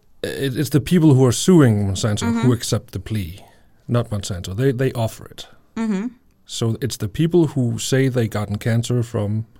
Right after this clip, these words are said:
Speaker 1: Monsanto's product who take the settlement, who take the hush money.
Speaker 2: Mm-hmm.
Speaker 1: They can only be offered it. They can't be forced to take it. So
Speaker 2: Yes.
Speaker 1: if, if their evidence was so strong, I really hope they would take it to court.
Speaker 2: Well, th-, there are two things here that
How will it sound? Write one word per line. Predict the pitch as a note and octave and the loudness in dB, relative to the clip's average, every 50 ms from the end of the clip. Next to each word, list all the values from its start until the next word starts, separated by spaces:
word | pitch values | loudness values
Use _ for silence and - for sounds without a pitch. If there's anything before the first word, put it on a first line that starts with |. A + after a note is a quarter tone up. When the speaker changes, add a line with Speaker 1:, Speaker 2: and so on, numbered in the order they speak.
| - _ _ _ _ _ - | -20 _ _ _ _ _ -6
Speaker 1:
Monsanto's | G#2+ A2 A2 G2 - - G#2 G2+ - A2 G2+ - | -4 -4 -4 -2 -4 -4 -6 -4 -4 -6 -8 -4
product | - C#3 C#3+ C#3+ A#2+ F#2 - - - _ _ _ - | 0 0 2 2 2 0 -4 -10 -20 _ _ _ -4
who | - A#2+ A2+ G#2+ A2+ - - - - - - | -2 -2 -2 -2 -4 -10 -16 -20 -18 -12 -4
take | - - B2+ - - | 2 2 2 2 0
the | G#2+ | -4
settlement, | G2+ - G#2+ G2+ G#2 F#2 F#2+ G2 A2 | -4 -4 -4 -6 -6 -8 -8 -8 -6
who | A2+ G#2 | -6 -4
take | - - B2+ B2 A#2+ | -2 -2 -2 -2 -4
the | - G2+ | -6 -8
hush | F2+ F#2 F2+ - | -8 -8 -8 -10
money. | - - - - - _ _ _ - - | -12 -12 -14 -14 -18 _ _ _ -16 -8
Speaker 2:
Mm-hmm. | - A#3+ A3+ A3 G#3+ A3+ A#3 - _ _ - | -6 -6 -6 -6 -8 -12 -12 -16 _ _ -6
Speaker 1:
They | G#2 A2+ | -4 -2
can | B2 B2 | 0 2
only | C#3+ D#3 D#3 C#3 | 2 4 4 4
be | B2+ C3+ G#2+ | 2 0 0
offered | B2+ B2+ G#2+ A2 G2 | 0 0 0 -2 -6
it. | F#2 | -6
They | - A2 | -8 -6
can't | G2+ C3 B2+ A2 | -4 -4 -4 -4
be | G#2+ G#2 | -4 -4
forced | - - C3+ A#2 - - | -2 -2 -2 -2 -2 -6
to | - | -10
take | - - A#2 - - | -12 -12 -12 -12 -14
it. | - - | -16 -14
So | - - - D#3+ | -12 -8 -6 -6
Speaker 2:
Yes. | A3+ - A2 - - - | -4 -4 -6 -6 -2 2
Speaker 1:
if, | - E3+ E3 | 2 2 2
if | - | 2
their | - C#3 C3+ A#2+ | 0 2 2 2
evidence | C#3 C3 C3+ A#2+ A2+ G#2 - - | 2 2 2 2 2 0 0 -4
was | F#2 - | -8 -4
so | - D#3+ E3 E3 | 0 2 2 2
strong, | D#3+ - D3 B2 G#2 F2 - - _ _ - - - - - - - - _ _ _ _ _ - - - | 2 2 0 0 0 -2 -8 -14 _ _ -20 -20 -20 -20 -20 -20 -20 -20 _ _ _ _ _ -20 -14 -10
I | - - - - G#2 | -8 -8 -6 -6 -6
really | G#2+ A2 A2+ A#2+ C3 D#3+ E3+ E3+ D#3+ | -4 -4 0 4 6 8 8 10 8
hope | C3 A#2 A#2+ A#2 A#2 | 8 6 6 2 0
they | A2+ G2+ | -4 -6
would | G2+ G#2 G2 | -6 -8 -8
take | - - G#2+ - | -6 -8 -8 -8
it | - - | -10 -12
to | - G2 | -14 -12
court. | - - - - - - - - _ - - - - - - - - _ | -12 -12 -14 -14 -14 -20 -20 -20 _ -20 -20 -20 -20 -20 -20 -20 -16 _
Speaker 2:
Well, | - C4+ C4+ A#3+ G#3+ G3 - - _ - - | -4 -2 0 0 0 -2 -6 -10 _ -20 -20
th-, | - - - - - - - - | -18 -18 -20 -20 -20 -18 -10 -6
there | B3+ B3+ C4 | -4 -2 -2
are | C4 C4+ C4+ | -2 -2 -4
two | C4+ - D#4 | -6 -10 -10
things | C#4+ - C#4 B3+ C4 B3+ - - | -10 -10 -10 -10 -10 -10 -12 -14
here | - - A#3 A3+ A3+ A#3+ C4+ | -12 -8 -6 -4 -4 -4 -4
that | C4 A#3+ G#3+ G#3+ | -4 -6 -6 -6